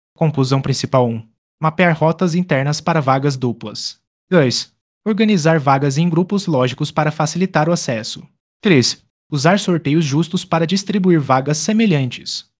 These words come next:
Quatro. Melhorar sinalização e marcação para reduzir conflitos. Cinco. Monitorar o fluxo e ajustar regras conforme o uso.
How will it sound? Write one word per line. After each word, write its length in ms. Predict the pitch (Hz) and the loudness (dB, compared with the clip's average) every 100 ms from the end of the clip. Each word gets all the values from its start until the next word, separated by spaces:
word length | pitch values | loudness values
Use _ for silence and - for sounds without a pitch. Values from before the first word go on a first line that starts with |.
| _ _ | _ _
Quatro. 360 | 156 139 110 113 _ _ _ 135 | -2 -2 -4 -18 _ _ _ -4
Melhorar 440 | 131 151 156 156 | 2 4 6 2
sinalização 760 | 156 190 196 208 196 156 151 156 | 2 4 4 4 2 2 0 0
e 80 | |
marcação 520 | 160 165 185 175 160 170 | 0 2 0 2 2 2
para 160 | 190 | 2
reduzir 480 | 165 208 220 180 190 | 2 2 2 4 4
conflitos. 840 | 196 185 - 135 110 113 - - _ _ - | 4 0 0 -2 -2 -8 -8 -10 _ _ 0
Cinco. 380 | 165 131 120 - _ _ _ | 2 2 -2 -16 _ _ _
Monitorar 480 | 151 147 175 147 151 | -4 -2 2 2 2
o 20 | |
fluxo 480 | 156 156 139 - 165 | 0 -4 -4 -6 -8
e 120 | 165 147 | -2 -2
ajustar 400 | 147 156 175 160 | -2 -2 -2 0
regras 400 | 165 147 139 - | 0 0 -4 -4
conforme 480 | 170 156 143 156 | -6 -2 -2 0
o 80 | 190 | 0
uso. 360 | 131 113 110 | -2 -6 -10